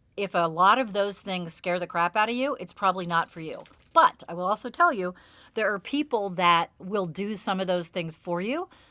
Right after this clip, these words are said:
The biggest thing is probably if you're going to, let's say you're gonna be a freelance graphic designer and you're on a, you know, a sixty-day project, you have to still set aside some time to fill the pipeline for when that project is done.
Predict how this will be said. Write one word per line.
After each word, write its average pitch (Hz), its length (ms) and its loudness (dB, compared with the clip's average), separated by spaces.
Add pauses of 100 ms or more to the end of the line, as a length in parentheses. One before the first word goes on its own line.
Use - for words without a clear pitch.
(120)
The 226 80 -6
biggest 330 380 -4
thing 240 220 0
is 202 120 -8
probably 190 580 -2
if 220 200 -8
you're 262 100 -8
going 196 360 -6
to, 175 300 -6
let's 185 200 -8
say 208 80 -4
you're 180 140 -6
gonna 170 120 -4
be 165 140 -4
a 156 40 -4
freelance 170 440 -8
graphic 151 340 -4
designer 156 460 -14 (420)
and 180 180 -4
you're 180 160 -4
on 165 280 2
a, 156 260 0
you 170 120 -6
know, 147 160 -2
a 151 40 -4
sixty-day 156 520 -6
project, - 520 -10 (460)
you 226 180 -6
have 220 400 4
to 202 140 -12
still 214 400 -4
set 190 280 -2
aside 180 400 -2
some 165 140 -10
time 190 460 -2 (380)
to 214 140 -6
fill 208 260 -4
the 190 100 -4
pipeline 185 600 0
for 180 140 -6
when 180 120 -2
that 170 180 -2
project 160 420 -4
is 135 100 -6
done. 131 340 -10